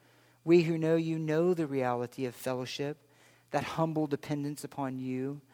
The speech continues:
that faith in your word in which we meet with you there and delight in you and trust you and follow you and are convicted even of our own sin and yet led to the cross of Christ. We know that reality of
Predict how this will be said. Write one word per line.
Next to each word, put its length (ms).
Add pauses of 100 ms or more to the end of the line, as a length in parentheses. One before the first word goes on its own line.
(280)
that 180
faith 540
in 100
your 180
word 460
in 140
which 260
we 220
meet 480
with 180
you 180
there 540 (320)
and 140
delight 480
in 140
you 340
and 140
trust 480
you 360
and 160
follow 380
you 440
and 120
are 240 (300)
convicted 640
even 280
of 140
our 140
own 180
sin 560
and 120
yet 200
led 320
to 100
the 120
cross 500
of 100
Christ. 600 (640)
We 100
know 280
that 260
reality 640
of 240